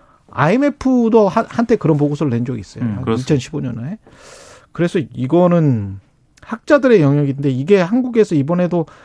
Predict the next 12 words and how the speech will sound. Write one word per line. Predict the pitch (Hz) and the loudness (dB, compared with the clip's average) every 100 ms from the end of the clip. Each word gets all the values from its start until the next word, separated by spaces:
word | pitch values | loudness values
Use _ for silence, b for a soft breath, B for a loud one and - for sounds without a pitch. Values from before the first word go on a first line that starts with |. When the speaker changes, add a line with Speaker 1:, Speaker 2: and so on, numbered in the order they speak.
| B | B
Speaker 1:
나타날 | 123 117 180 160 131 | -4 -2 0 -2 0
것이냐? | 147 - 131 185 226 | -2 -2 -4 -4 -8
그렇게 | - 151 - | -10 -10 -6
나타나기를 | 131 123 170 170 165 - | -6 -4 -4 -4 -6 -2
빌긴 | 135 160 175 | 0 0 0
합니다만은 | 160 196 190 123 117 147 139 b b b b - | -2 -2 -6 -6 -8 -8 -12 b b b b -10
그건 | 143 190 196 190 | 0 2 2 0
또 | 190 - _ | -4 -4 _
차차하고 | - 214 226 185 175 190 113 85 - | -6 -4 -2 -2 0 2 2 -4 -4
부자 | 175 285 | 2 2
감사와 | 285 269 240 214 | 2 2 4 4
관련해서는 | 151 147 147 131 147 151 123 | 4 2 2 2 0 0 -2